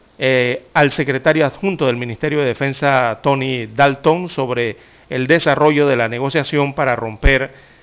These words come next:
el acuerdo firmado en el año dos mil dieciséis. Así que Australia selló un contrato naval, eh, valorado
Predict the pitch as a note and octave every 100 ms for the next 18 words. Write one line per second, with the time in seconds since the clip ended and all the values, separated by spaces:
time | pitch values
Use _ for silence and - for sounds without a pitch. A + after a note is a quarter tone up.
0 | - C3 C3 D#3 C3+ C3+ C3 A#2 C3+ C3
1 | A#2 B2 B2+ B2+ B2+ B2 - _ _ C#3
2 | C#3+ C3+ D#3+ C#3+ C#3+ C#3 C#3+ D3 C#3 B2
3 | C#3 C3+ B2+ - A#2 - D#3 A2 G#2 B1
4 | - - - _ _ _ _ _ _ _
5 | _ _ _ _ _ _ _ _ _ _
6 | _ _ _ _ _ - G#2 A#2+ C3+ A#2+
7 | C3 C3 C#3+ C#3+ B2+ A2 G#2 B2 A#2 B2
8 | C3+ C3+ C3+ C#3+ C3 C3+ C3+ C#3+ B2+ A#2+
9 | B2+ C#3 C#3 B2 A2+ A#2 A2+ A2+ B2 C3+
10 | D#3 -